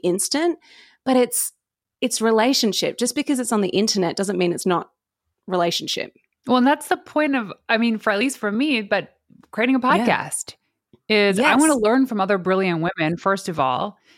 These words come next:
Speaker 2: and hang out with brilliant women. So I get to do this, you know, a couple hours a week. And I say it's like having a coffee together. But
Speaker 1: Yes.
Speaker 2: it's also expanding my network, 'cause what happens is, like, you're on my show,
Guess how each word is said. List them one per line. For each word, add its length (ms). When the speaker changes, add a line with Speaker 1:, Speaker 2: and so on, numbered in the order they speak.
Speaker 2:
and 640
hang 320
out 240
with 180
brilliant 320
women. 380
So 140
I 80
get 160
to 80
do 100
this, 240
you 60
know, 80
a 40
couple 280
hours 320
a 80
week. 420
And 100
I 80
say 240
it's 140
like 140
having 240
a 80
coffee 400
together. 480
But 280
Speaker 1:
Yes. 220
Speaker 2:
it's 180
also 340
expanding 420
my 100
network, 520
'cause 140
what 80
happens 440
is, 200
like, 240
you're 180
on 140
my 160
show, 360